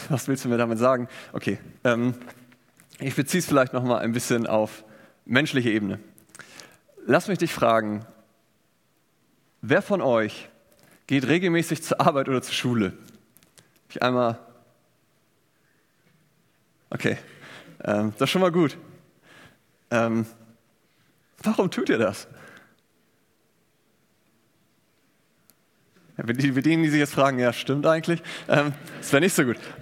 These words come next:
Aber wenn du mal so überlegst, was, was motiviert dich? Warum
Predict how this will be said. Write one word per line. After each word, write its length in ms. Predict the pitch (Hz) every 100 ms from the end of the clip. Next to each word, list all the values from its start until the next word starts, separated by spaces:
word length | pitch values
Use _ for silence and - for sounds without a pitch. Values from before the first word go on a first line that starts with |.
| -
Aber 320 | 147 143 135 - - - - - _ _ _ _ _ _ _ _ _ _ _ _ _ _ _ _ _ _ _ _
wenn 140 | 151 220
du 60 |
mal 120 | 214
so 80 | 190
überlegst, 380 | 190 185 165 -
was, 180 | 202 -
was 140 | 240
motiviert 540 | 226 226 233 208 247 104
dich? 260 | - -
Warum 600 | 165 233 185 214 190 180